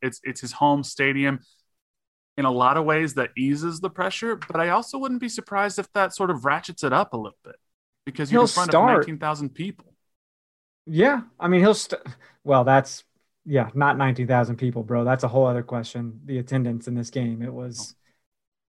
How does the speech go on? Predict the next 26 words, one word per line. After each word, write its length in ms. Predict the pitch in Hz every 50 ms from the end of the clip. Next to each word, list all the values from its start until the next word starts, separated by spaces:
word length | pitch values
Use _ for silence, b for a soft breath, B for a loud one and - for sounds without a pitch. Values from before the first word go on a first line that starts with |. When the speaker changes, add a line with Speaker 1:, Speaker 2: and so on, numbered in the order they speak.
| _ _ _ _
Speaker 2:
not 360 | - 160 170 185 185 175 -
great. 240 | 151 156 135 - - _ _ _
Uh, 140 | 143 139 139
Speaker 1:
It's 60 | 139 143
Speaker 2:
not 200 | 160 156 156 -
Speaker 1:
supposed 40 | -
to 60 | -
be 60 | - 156
Speaker 2:
expected 480 | 151 - - - - 170 156 - - 156
Speaker 1:
nineteen 160 | 151 147 139
thousand 40 | 123
people. 120 | - 147
Speaker 2:
for 120 | 143 143 139
a 100 | 139 139
potential 680 | 139 - 147 139 - 156 151 135 - 147 139 139 135
World 420 | 127 123 135 147 143 139 139 135 -
Cup 360 | - 147 139 131 - _ _ _ _ _ -
hosting 520 | 139 139 131 123 - - 131 127 123 120
city. 440 | 123 - 147 135 123 123 120 117 123
It's 280 | 127 127 - - - _ _ _ _ _ _ _
kinda 160 | - 160 156
scary, 400 | 135 - - 240 180 - - - _ _ _
to 80 | - 143
be 80 | 135
Speaker 1:
Yeah. 80 | 135 131
Speaker 2:
honest. 280 | 123 117 - 117 -